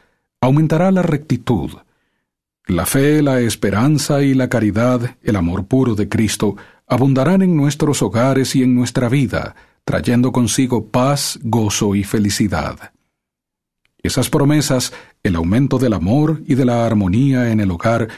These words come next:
un mayor respeto entre padres e hijos, mayor espiritualidad y rectitud,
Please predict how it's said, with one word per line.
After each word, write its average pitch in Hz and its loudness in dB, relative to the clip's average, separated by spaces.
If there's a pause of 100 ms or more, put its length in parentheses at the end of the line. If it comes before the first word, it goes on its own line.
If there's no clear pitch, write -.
(160)
un 185 4
mayor 180 0
respeto 151 0
entre 107 0
padres 123 -2
e - -2
hijos, 123 -2 (220)
mayor 139 2
espiritualidad 123 0
y - -2
rectitud, 120 0